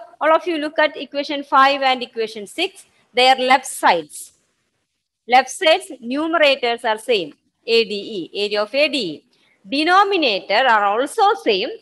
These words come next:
The reason is because they have the same base D E and lies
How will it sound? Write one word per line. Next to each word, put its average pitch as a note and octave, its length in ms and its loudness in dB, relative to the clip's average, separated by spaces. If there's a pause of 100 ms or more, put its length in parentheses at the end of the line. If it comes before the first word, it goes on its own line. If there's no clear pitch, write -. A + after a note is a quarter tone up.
(180)
The C4 200 4
reason E4+ 440 -2
is C4 400 -4
because B3 440 -4
they G#3+ 180 0
have A#3 580 2
the G#3+ 100 -6
same A#3+ 500 0
base C4 380 0 (280)
D D4 360 -4
E F4 320 -6 (320)
and G#3 320 -2
lies A3+ 380 0